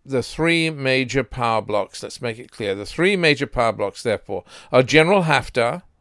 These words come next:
who is leading this kind of counter-revolution. Um, Saif al-Islam, Gaddafi's son, who has no army, but who has some, <clears throat> some support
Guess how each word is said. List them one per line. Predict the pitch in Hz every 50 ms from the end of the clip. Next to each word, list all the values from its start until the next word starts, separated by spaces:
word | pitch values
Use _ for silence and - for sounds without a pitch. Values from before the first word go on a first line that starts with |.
| _ _ _ _ _ _ _ _ _ _ _ _ _
who | 127 123 127 127 127 123 123 127 123
is | - 127 123 120 117 104 - -
leading | 123 135 139 135 120 123 120 117
this | 117 113 110 - -
kind | - - - - 131 120 120 113 113
of | 110 101 - -
counter-revolution. | - - 147 139 127 117 - - 120 113 117 110 101 113 107 104 104 104 104 - - 139 151 160 151 - _ _ _ _ _ _ - - _ _ _ _ _ _ _ _ _ -
Um, | 135 123 123 123 123 123 120 117 117 120 - _ _ _ - - -
Saif | - - - - - - - 247 285 262 - - - -
al-Islam, | 185 185 185 185 190 - - 175 165 143 127 156 170 196 202 165 135 120 117 113
Gaddafi's | - - 135 143 147 131 131 180 185 208 202 - 180 143 127 117 -
son, | - - - - 208 196 156 117 113 151 220 - _ _ _ _ _ _ _ _ _ _ _ _ _ _ _
who | _ 147 151 151
has | 147 170 202 254 233 151 151
no | 165 175 165 165 - -
army, | 151 151 160 160 156 139 120 107 110 113 - _ _ - - _ _ -
but | 139 151 160 151
who | 160 175 175
has | 151 160 175 175 175 160
some, | - - - 180 170 165 160 160 165 - _ _ _ _ - - _ _ _ _ _ _ _ _ _ _ _ _
<clears throat> | - - 240 214 175
some | 151 - 214 226 202 175
support | 151 - 185 - 247 240 208 127 95 - - -